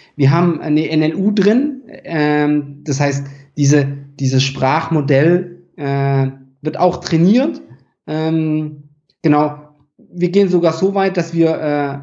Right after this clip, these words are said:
Robotics-Themen angehen. Wir haben, ähm, unseren Assistenten beispielsweise auf den Pepper-Roboter,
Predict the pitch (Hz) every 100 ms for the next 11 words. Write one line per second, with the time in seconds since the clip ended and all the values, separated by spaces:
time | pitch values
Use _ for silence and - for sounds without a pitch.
0 | - 160 147 147 139 170 202 226 - -
1 | - 208 214 220 214 - - 190 214 214
2 | 202 214 233 233 226 160 165 160 160 160
3 | 156 - - _ - - 147 147 143 143
4 | 143 143 143 139 - 160 165 165 143 143
5 | 160 165 175 160 151 139 165 139 151 147
6 | 131 135 135 135 170 196 180 185 202 190
7 | 185 190 -